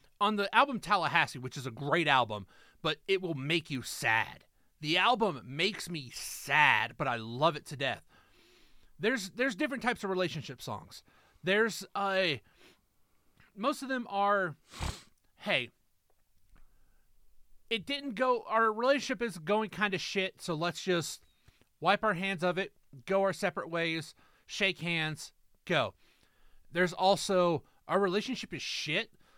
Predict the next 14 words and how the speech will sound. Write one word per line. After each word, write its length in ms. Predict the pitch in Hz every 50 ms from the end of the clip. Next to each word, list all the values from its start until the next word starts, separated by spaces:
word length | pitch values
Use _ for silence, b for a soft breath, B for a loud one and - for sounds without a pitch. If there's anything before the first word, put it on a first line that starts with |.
| _ _
so 160 | - - 185
let's 240 | 185 190 165 - 135
nuke 320 | 127 135 165 208 - -
this 160 | - 226 - -
fucking 340 | - 220 196 - - 185 151
site 280 | - - 190 180 165
from 200 | - 165 135 117 -
orbit, 440 | - 160 180 185 156 226 233 - - _ - _ _ _
salt 400 | - - - - 202 196 190 -
the 160 | 208 143 147
earth, 260 | 160 190 214 - - - -
so 160 | - 190 180
we 140 | 202 233 202
never 760 | 151 139 147 151 156 170 185 185 165 160 143 113 95 -